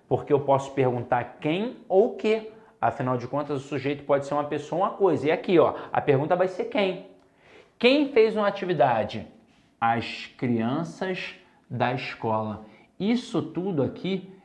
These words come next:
é o meu sujeito. Agora, neste momento, tem aluno que fala assim pra mim:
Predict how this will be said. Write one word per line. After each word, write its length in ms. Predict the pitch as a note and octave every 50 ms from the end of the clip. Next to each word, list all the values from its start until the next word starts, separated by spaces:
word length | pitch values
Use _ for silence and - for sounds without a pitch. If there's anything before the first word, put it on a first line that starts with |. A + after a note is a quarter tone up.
| _ _ _
é 120 | - C#3 C#3
o 80 | C#3+
meu 240 | C#3 C3+ C3+ C#3 C#3
sujeito. 880 | C3+ - - - C#3 A#2 G2 A2+ A2+ G#2+ G#2 - - - G#2 - - - - - - - - - - _ _
Agora, 720 | C3 C#3+ D3 C3 C3 C3+ B2+ A2 G#2 G2 F2+ F2 - - - _ - - - - _ _ _
neste 560 | D3+ E3 F#3+ A#3 C#4+ D#4 C4+ - - - D#3+
momento, 640 | B2+ A#2 G#2 G#2 A#2 D3 E3 C#3+ A2+ - G#2+ - - - - _
tem 120 | - E3 D#3+
aluno 260 | D#3+ E3 E3 E3+ E3
que 80 | - -
fala 160 | F3 D#3+ D#3+
assim 180 | D#3 - -
pra 160 | D#3+ - E3 D#3+
mim: 260 | C#3 A#2 G#2 F#2+